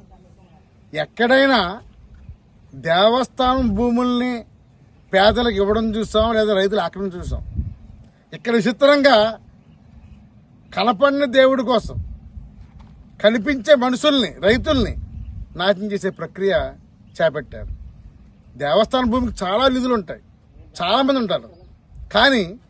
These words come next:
వీళ్ళు తెల్లారితే బతకాలి. ఎలా బతకాలి? ఒక పక్క దేశానికి రైతే వెన్నుముక్క అని చెప్పి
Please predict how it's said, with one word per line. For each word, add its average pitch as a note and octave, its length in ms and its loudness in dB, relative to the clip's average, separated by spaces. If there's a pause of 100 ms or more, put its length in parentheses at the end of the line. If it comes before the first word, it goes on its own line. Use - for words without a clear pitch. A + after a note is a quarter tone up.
(540)
వీళ్ళు F#3 180 -2 (100)
తెల్లారితే C4 540 6 (120)
బతకాలి. A3 420 -2 (1400)
ఎలా C#4 200 2
బతకాలి? C4 380 -2 (880)
ఒక F3 60 -2 (140)
పక్క D4 300 4 (200)
దేశానికి C4+ 440 2 (100)
రైతే A3+ 320 4 (200)
వెన్నుముక్క B3 460 -4
అని G3 140 -8
చెప్పి - 240 -12